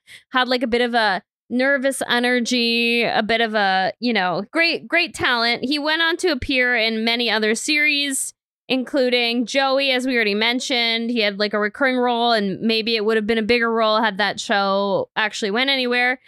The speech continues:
Um, he is also in Reba, Desperate Housewives, Hot in Cleveland, and he co-starred in, uh, another series,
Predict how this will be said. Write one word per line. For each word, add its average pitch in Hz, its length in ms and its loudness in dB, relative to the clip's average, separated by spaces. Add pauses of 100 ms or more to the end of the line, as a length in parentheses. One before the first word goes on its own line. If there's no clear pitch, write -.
(300)
Um, 240 480 0
he 262 140 2
is 240 120 0
also 277 280 0
in 214 260 0
Reba, 277 720 0
Desperate 247 400 -2
Housewives, 240 960 -2 (340)
Hot 277 200 0
in 254 140 -2
Cleveland, 247 840 0
and 226 400 0
he 240 180 -4
co-starred 247 720 0
in, 220 580 -2
uh, 202 320 0
another 226 400 0
series, 226 600 -2